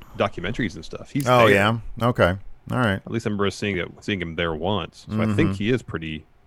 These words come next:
Speaker 1: he is pretty, uh, or was pretty involved in N X T. So I think a lot of the, the, the, the men and women who come out of N X T are probably,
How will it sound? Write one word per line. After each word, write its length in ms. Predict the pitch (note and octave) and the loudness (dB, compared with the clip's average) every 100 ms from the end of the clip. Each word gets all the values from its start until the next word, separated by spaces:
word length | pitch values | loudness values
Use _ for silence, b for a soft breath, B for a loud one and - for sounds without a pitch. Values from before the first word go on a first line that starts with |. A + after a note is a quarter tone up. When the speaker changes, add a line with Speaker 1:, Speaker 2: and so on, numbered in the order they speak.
| _ _ _ _ _ _ _ | _ _ _ _ _ _ _
Speaker 1:
he 220 | - G2 | -2 0
is 120 | G2 | 0
pretty, 420 | - F#2+ E2+ D#2+ | 0 -2 -2 -4
uh, 180 | D#2+ E2 - - G#2 | -4 -4 -8 -12 -10
or 160 | F2+ E2 | -6 0
was 320 | G2 F2 E2 - | 2 0 -2 -10
pretty 160 | F#2 D#2+ | -8 -6
involved 300 | E2+ E2+ E2+ | -6 -8 -8
in 40 | |
N 60 | E2 | -10
X 160 | - | -12
T. 140 | - F2 | -12 -10
So 100 | - | -6
I 20 | |
think 140 | - - | -6 -4
a 20 | |
lot 180 | F2 F#2+ | -4 -2
of 160 | E2 - | -4 -6
the, 80 | F#2 | -8
the, 220 | E2+ G#2+ | -8 -8
the, 280 | F#2 E2+ E2+ | -8 -6 -6
the 120 | F2+ | -6
men 140 | F2+ F2 | -4 -2
and 80 | E2+ | -2
women 160 | E2 | -4
who 60 | E2 | -8
come 160 | - F2+ | -8 -6
out 100 | D#2+ | -4
of 60 | |
N 100 | E2 | -4
X 140 | D#2+ - | -8 -10
T 160 | E2+ D#2+ | -6 -6
are 80 | |
probably, 420 | D#2 - E2+ D#2+ | -6 -4 -4 -4